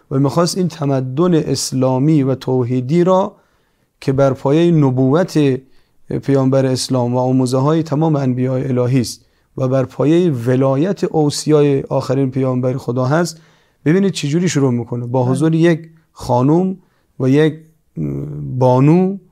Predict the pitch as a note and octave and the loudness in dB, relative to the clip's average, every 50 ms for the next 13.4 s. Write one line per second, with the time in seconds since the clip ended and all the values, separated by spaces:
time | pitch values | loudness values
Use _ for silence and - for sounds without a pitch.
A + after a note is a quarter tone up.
0 | _ _ _ _ _ - C#3 C3 B2 C3+ C3+ C#3 C3+ E3 E3 C#3+ C#3 B2+ C3+ A#2+ | _ _ _ _ _ -4 -2 0 0 0 0 0 -2 -4 -2 -2 -2 -2 -2 -4
1 | - - D3 D3 D#3 D#3+ E3 E3 E3 - - _ _ _ - - - C#3 C3 B2+ | -2 -2 -2 0 2 2 0 0 -4 -10 -18 _ _ _ -14 -4 -2 0 0 2
2 | C3+ C3 B2 A#2+ A2+ A2 A2 A#2+ A#2+ A2+ A2+ A#2 - - B2+ B2 - _ _ E3+ | 2 2 0 0 -2 -2 -2 -2 -4 -4 -4 -6 -8 -10 -12 -14 -14 _ _ -10
3 | E3 E3+ E3 E3+ F#3 E3+ D#3 - _ _ _ _ - C3 A#2+ A2+ A2+ - - - | -10 -10 -10 -12 -14 -16 -18 -20 _ _ _ _ -8 -8 -6 -8 -10 -14 -20 -20
4 | _ _ - - _ - A#3 - - C#4+ C#4+ A3 A3+ B3+ A#3 G#3 G#3 G#3 G3+ G3 | _ _ -20 -20 _ -18 -18 -14 -12 -12 -12 -12 -10 -8 -8 -6 -4 -6 -6 -6
5 | G3 F#3 D3 - _ _ _ _ _ _ _ _ _ _ C4+ A3+ G#3+ B3+ C4+ C4+ | -8 -10 -12 -16 _ _ _ _ _ _ _ _ _ _ -8 -6 -4 -4 -4 -4
6 | A#3+ A#3 - A#3+ B3 A#3 A3 G#3+ - G#3 G3+ F3+ D#3+ D#3+ - F3 F3 E3+ F#3 F3 | -6 -8 -8 -10 -10 -10 -10 -10 -8 -8 -8 -6 -8 -10 -10 -10 -8 -8 -8 -8
7 | F3 - - F3 D#3 - - F#3+ E3+ - - F3 D#3+ E3+ E3 E3 D#3 D#3 D#3 E3 | -10 -12 -14 -14 -14 -10 -10 -10 -10 -10 -12 -10 -10 -8 -10 -10 -10 -10 -10 -10
8 | E3 E3 E3+ D#3+ D#3 - - F3+ E3 - - A3+ A#3 A#3 - - _ _ _ _ | -8 -8 -10 -10 -10 -12 -14 -14 -14 -14 -14 -16 -16 -16 -18 -20 _ _ _ _
9 | _ _ _ - A#3 - - - A#3 A#3+ B3 A#3 G3+ G#3+ F#3 F3+ G3 G#3 G#3+ G#3+ | _ _ _ -10 -10 -10 -6 -8 -6 -6 -6 -8 -8 -8 -8 -8 -8 -8 -10 -8
10 | G3+ G3+ G3 G3+ G3 G3+ G3+ F3+ F3 E3+ F3+ F3 E3+ - _ _ _ _ _ A#3 | -10 -10 -10 -10 -10 -10 -10 -10 -8 -10 -10 -12 -12 -18 _ _ _ _ _ -14
11 | A3 F3+ F3 E3+ - - F3+ E3+ D#3+ E3+ E3 E3 - - E3+ E3 E3+ - - _ | -10 -8 -8 -8 -8 -8 -10 -8 -8 -10 -10 -12 -12 -12 -10 -10 -10 -12 -16 _
12 | _ _ F#3 - - F#3 F3+ A3 A#3 A3 A3 G#3 - G#3 G3 E3+ - F3 D#3+ E3 | _ _ -18 -16 -12 -12 -12 -10 -10 -12 -14 -14 -12 -12 -14 -12 -10 -10 -10 -8
13 | E3 D#3+ E3 E3 E3 - F3+ | -10 -10 -12 -14 -14 -14 -14